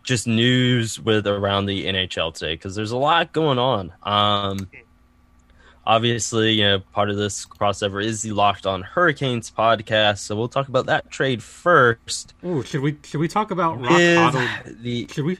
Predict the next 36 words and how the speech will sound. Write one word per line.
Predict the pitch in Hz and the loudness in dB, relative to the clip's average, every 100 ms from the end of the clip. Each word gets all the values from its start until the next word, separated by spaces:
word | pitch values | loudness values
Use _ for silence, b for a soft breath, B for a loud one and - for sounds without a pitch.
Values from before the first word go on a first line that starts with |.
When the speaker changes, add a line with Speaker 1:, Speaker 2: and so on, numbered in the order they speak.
| - | -8
Speaker 2:
should | 165 | -6
we | 143 160 | -4 -4
kind | - 180 | -2 -2
of, | 156 | 0
like, | 135 127 - - | 0 -2 -8 -6
ease | 147 139 | -4 -2
it | 139 | -2
Speaker 1:
Yeah. | 98 | -4
Speaker 2:
into | 98 127 | -6 -6
it | 131 127 _ _ b b b b b b _ _ _ _ _ _ _ _ - | -6 -10 _ _ b b b b b b _ _ _ _ _ _ _ _ -12
a | |
little | 139 139 | -6 -6
bit? | 135 135 - _ _ - | -6 -8 -12 _ _ -8
Speaker 1:
Yeah. | 113 - _ _ | -6 -6 _ _
Speaker 2:
'Cause | - 156 | -8 -6
I | 175 | -6
think | 254 233 | -6 -4
we | |
gotta | 202 190 | -4 -4
talk | 185 | -6
about | 170 156 | -6 -6
rock | 151 160 | -6 -6
auto | 151 143 | -4 -4
dot | 107 101 | -6 -8
com | 165 160 | -8 -8
first, | - 92 92 | -10 -14 -14
don't | 107 | -14
we? | 131 170 _ _ _ _ _ _ _ _ _ _ _ _ _ _ _ _ _ b b b - | -12 -14 _ _ _ _ _ _ _ _ _ _ _ _ _ _ _ _ _ b b b -10
Speaker 1:
Yeah. | 120 135 135 131 113 _ - 113 | 0 2 4 2 -4 _ -12 -2
Give | 139 | 0
them | 143 | 0
a | |
second | - - 123 113 85 | -2 -4 -2 -2 -4
to | 107 101 | -4 -4
prepare | - - 101 | -8 -8 -8
themselves. | 95 95 98 95 - | -8 -8 -4 -4 -6